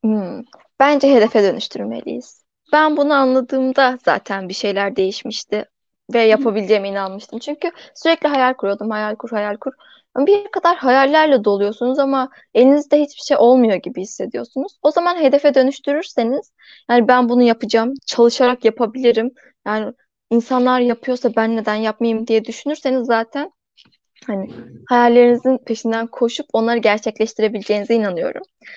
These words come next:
Speaker 1: Bol
Speaker 2: Hı hı.
Speaker 1: bol hayal kurmamız gerektiğine inanıyorum. Ee, ve şey, doğru hayaller gerekiyor bence.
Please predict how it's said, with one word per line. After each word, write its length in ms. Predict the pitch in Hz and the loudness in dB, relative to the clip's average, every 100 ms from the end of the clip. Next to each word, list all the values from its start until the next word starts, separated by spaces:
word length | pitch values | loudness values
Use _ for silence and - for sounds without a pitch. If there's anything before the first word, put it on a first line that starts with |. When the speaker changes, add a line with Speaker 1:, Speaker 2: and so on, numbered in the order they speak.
| - - | -16 2
Speaker 1:
Bol 260 | 233 262 | 6 6
Speaker 2:
Hı 20 | 269 | 6
hı. 0 | |
Speaker 1:
bol 140 | 269 | 2
hayal 260 | 262 226 226 | 2 0 -2
kurmamız 400 | 233 214 214 208 | -6 -6 -6 -6
gerektiğine 500 | 196 208 - 208 208 | -4 -6 -8 -8 -8
inanıyorum. 640 | 196 190 233 - - 269 - _ _ _ _ - | -8 -8 -8 -6 -6 -6 -10 _ _ _ _ 0
Ee, 40 | 220 214 220 220 226 226 240 | 2 2 -2 -4 -6 -4 2
ve 140 | 294 | 2
şey, 320 | 302 - 214 208 _ _ _ _ _ _ _ _ - | 2 0 -2 -4 _ _ _ _ _ _ _ _ 2
doğru 280 | 269 269 285 277 | 6 6 6 2
hayaller 500 | 214 185 185 185 190 | 0 0 -2 -6 -6
gerekiyor 600 | 190 196 196 - 196 185 | -4 -4 -6 -4 -4 -4
bence. 440 | 196 226 240 - | -6 -8 -10 -12